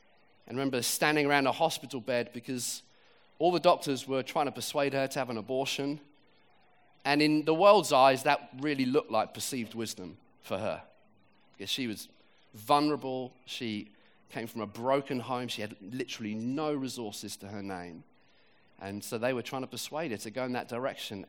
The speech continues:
And I tell you, aren't those moments some of the most challenging <laughs> moments in life? When you're looking in the whites of someone's eyes and you know what it means if you try and persuade this person to go through with a pregnancy.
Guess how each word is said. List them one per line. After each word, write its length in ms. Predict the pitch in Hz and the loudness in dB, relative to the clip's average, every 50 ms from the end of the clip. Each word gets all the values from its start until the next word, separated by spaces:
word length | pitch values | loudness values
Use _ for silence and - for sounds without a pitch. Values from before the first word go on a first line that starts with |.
| - | -14
And 120 | - - 120 | -12 -10 -8
I 140 | 117 110 - - - - - - - - _ - | -8 -8 -10 -14 -20 -20 -20 -20 -20 -20 _ -14
tell 180 | - - 156 | -8 -4 -4
you, 80 | 143 131 | -2 -2
aren't 240 | - - 170 170 139 | 0 0 0 2 2
those 260 | 131 131 147 143 139 | 2 2 2 0 -2
moments 420 | - 120 117 117 117 123 113 - - | -4 -4 -2 -2 -2 -4 -4 -6 -6
some 140 | - 131 123 | -6 -6 -6
of 80 | 120 | -6
the 60 | 120 | -6
most 240 | 120 117 113 110 - | -6 -6 -6 -6 -6
challenging 460 | - - 120 113 113 113 107 120 110 | -6 -4 -4 -4 -4 -6 -6 -8 -8
<laughs> 40 | 107 - | -8 -8
moments 460 | 120 101 107 110 - - - - - - - - _ _ - | -8 -8 -8 -8 -6 -6 -8 -8 -10 -14 -20 -20 _ _ -14
in 120 | 107 104 107 | -10 -8 -6
life? 400 | 107 104 104 104 - - - - _ _ _ _ _ _ _ _ _ _ _ _ _ _ _ _ _ _ - | -6 -6 -6 -8 -10 -12 -14 -16 _ _ _ _ _ _ _ _ _ _ _ _ _ _ _ _ _ _ -16
When 180 | 101 104 107 | -10 -8 -4
you're 180 | 107 107 107 - | -2 -2 -2 -2
looking 280 | 110 127 127 - 135 120 | -2 -4 -4 -2 -2 -2
in 80 | 120 | -2
the 80 | 120 117 | -2 0
whites 340 | 117 120 127 123 131 - - | 2 2 2 2 0 -2 -6
of 80 | 123 | -6
someone's 380 | - 151 135 131 131 131 131 120 | -4 -4 -2 -2 -2 -4 -4 -4
eyes 560 | - 107 104 101 101 98 98 107 - - - - | -2 0 2 2 2 0 -2 -4 -6 -8 -6 -6
and 220 | 113 117 117 113 - - - - - - - - _ _ _ _ | -6 -6 -6 -8 -10 -16 -20 -20 -20 -20 -20 -20 _ _ _ _
you 280 | - 131 151 185 196 185 | -10 -6 -2 -2 0 2
know 260 | 175 180 180 165 147 | 4 6 6 6 6
what 140 | 127 127 127 | 4 2 0
it 100 | 87 120 | 0 0
means 340 | 131 143 123 110 101 - 117 | 0 2 2 0 -2 -4 -8
if 80 | - - | -14 -14
you 60 | - | -12
try 160 | - - 127 | -6 -4 -4
and 100 | 117 - | -4 -6
persuade 420 | - - - - 139 127 123 117 | -8 -10 -8 -6 -4 -4 -4 -6
this 140 | - 117 - | -6 -10 -10
person 400 | - - 135 117 107 - - 104 101 | -8 -6 -6 -6 -6 -6 -10 -10 -12
to 80 | - | -12
go 160 | - 117 101 | -10 -10 -10
through 240 | 98 - - 127 117 | -10 -10 -10 -8 -8
with 100 | 113 104 | -8 -8
a 60 | 104 | -10
pregnancy. 600 | - - 110 104 101 95 82 101 - 85 85 95 | -10 -8 -8 -8 -8 -10 -12 -14 -14 -16 -16 -18